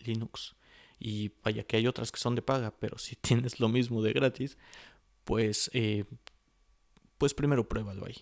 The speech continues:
¿no? Es solo si hay algo muy específico que sí necesites, eh, pues ya te irás a otro, a ot-,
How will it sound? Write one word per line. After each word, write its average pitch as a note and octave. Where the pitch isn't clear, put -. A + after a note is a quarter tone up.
¿no? E3
Es B2
solo D3+
si A#2+
hay A#2+
algo A#2
muy A#2+
específico -
que -
sí -
necesites, A2+
eh, G2+
pues A2
ya G#2
te -
irás G#2
a G#2
otro, -
a A2
ot-, G#2+